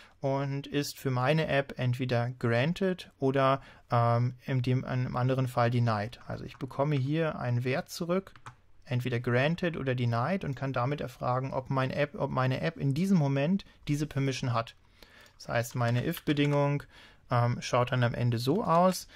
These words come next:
dass ich das Ganze wieder vergleiche mit, ähm,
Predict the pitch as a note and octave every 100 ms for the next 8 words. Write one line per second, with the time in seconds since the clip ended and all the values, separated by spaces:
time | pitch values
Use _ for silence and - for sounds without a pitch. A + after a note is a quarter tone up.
0 | - - B2+ B2 B2+ B2 B2 - B2 -
1 | A#2+ B2 C3 B2 A#2 - A#2+ A2+ A2 D#3+
2 | - E3 E3 - - - B2 B2 B2+ B2
3 | C4 B2 A2+ A2+ A#2+